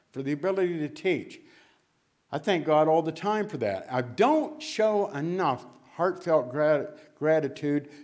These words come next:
to those people doing it, and I'm trying to fix that right now. So I beg your forgiveness.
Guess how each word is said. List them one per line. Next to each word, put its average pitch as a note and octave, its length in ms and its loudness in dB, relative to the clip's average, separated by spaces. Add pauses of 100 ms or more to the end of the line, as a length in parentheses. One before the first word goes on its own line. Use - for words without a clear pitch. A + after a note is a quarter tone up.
(100)
to D#3 100 0
those D#3+ 240 2
people E3 320 -2
doing C3 320 0
it, G#2 100 -4
and G#2+ 100 -8
I'm B2 120 -4
trying E3 280 -2
to B2+ 60 -4
fix - 340 -4
that G2 200 -6
right F#2 240 -12
now. F2 280 -14 (400)
So D3+ 480 -4
I B2 80 -6
beg D#3+ 280 0
your B2 100 0
forgiveness. A2+ 680 -6